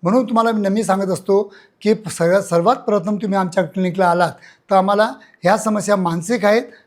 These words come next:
का या श-, शारीरिक आहेत हे आम्हाला तपासणं किंवा निदान करणं अत्यंत गरजेचं असतं. त्यासाठी तुम्ही स्वतःहून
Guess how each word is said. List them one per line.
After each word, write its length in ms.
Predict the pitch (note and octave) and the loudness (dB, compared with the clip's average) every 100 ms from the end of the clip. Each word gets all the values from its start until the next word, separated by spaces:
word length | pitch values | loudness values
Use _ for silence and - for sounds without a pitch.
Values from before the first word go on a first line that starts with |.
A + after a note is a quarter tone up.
| _ - | _ 0
का 100 | G3+ | 2
या 280 | G3+ A#3 D4 - _ _ _ _ | 4 2 -2 -14 _ _ _ _
श-, 180 | C4+ | -12
शारीरिक 440 | - F3+ G3 A#3 D#3+ | -2 0 2 0 -2
आहेत 140 | B2+ - _ _ D#3+ | -4 -8 _ _ 0
हे 80 | |
आम्हाला 340 | A#3+ A3+ G3+ G#3+ | 2 2 2 0
तपासणं 540 | G#3+ - G3 F3 G#3 | 0 0 0 0 -4
किंवा 200 | F3+ F#3+ | -2 -2
निदान 320 | F#3 E3+ F#3+ | 0 0 0
करणं 300 | F#3 F3+ F#3 | 0 -2 0
अत्यंत 340 | F3+ - E3+ G#3 | -2 -2 -4 -2
गरजेचं 500 | E3+ D#3+ D#3 D#3+ F#3+ | 0 0 -2 -2 -2
असतं. 240 | F3 - - _ _ _ _ F#3+ | -2 -8 -20 _ _ _ _ 0
त्यासाठी 320 | G3+ A3 A#3 | 0 0 0
तुम्ही 220 | A#3+ A3+ | -2 -4
स्वतःहून 460 | - F3+ G#3 A#3 | -2 0 2 0